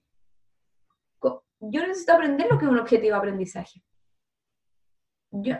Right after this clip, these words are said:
a mí, que me llegue una guía de actividades sin saber en qué parte del currículum esto está inserto,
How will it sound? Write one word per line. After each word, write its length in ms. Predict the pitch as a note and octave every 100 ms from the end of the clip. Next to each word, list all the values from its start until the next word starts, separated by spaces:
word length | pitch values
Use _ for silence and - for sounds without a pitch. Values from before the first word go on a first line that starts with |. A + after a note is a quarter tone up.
| -
a 120 | A3+
mí, 280 | B3+ F#4+ E4+
que 100 | D4
me 120 | B3+
llegue 220 | A#3+ C#4+ E4+
una 200 | E4 C4
guía 220 | D#4+ D#4+
de 80 | C4+
actividades 840 | C4+ B3+ A#3+ B3 D4+ C4 A3 G3+ -
sin 200 | C#4+ D4+
saber 400 | C4+ C4 D4+ C#4+
en 160 | C4
qué 80 | C#4
parte 280 | D#4+ D#4+ E4
del 180 | D#4 -
currículum 640 | C4 C#4+ D#4 C#4+ B3 A#3+
esto 220 | C#4+ - D4
está 160 | C#4
inserto, 680 | C#4+ C#4+ D#4+ F4 - B3